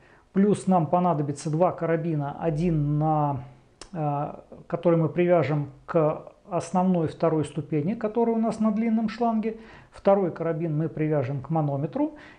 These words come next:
И нам понадобится ошейник для того, чтобы зафи-, зафиксировать, а, вторую а, запасную ступень у нас в области шеи, вот здесь.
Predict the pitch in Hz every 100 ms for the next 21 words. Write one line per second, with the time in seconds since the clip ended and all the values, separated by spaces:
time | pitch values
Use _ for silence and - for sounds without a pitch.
0 | - 302 277 226 208 208 196 185 185 -
1 | 185 - 175 - 285 294 262 247 175 156
2 | 190 185 185 196 - 170 165 - - 151
3 | 190 208 - 208 170 151 147 160 156 -
4 | - 185 190 151 131 131 - - 147 143
5 | 139 131 - - 175 143 - 180 - 170
6 | 151 - 196 285 302 202 160 196 202 -
7 | - 165 151 185 160 - 156 - 156 143
8 | 139 156 135 131 120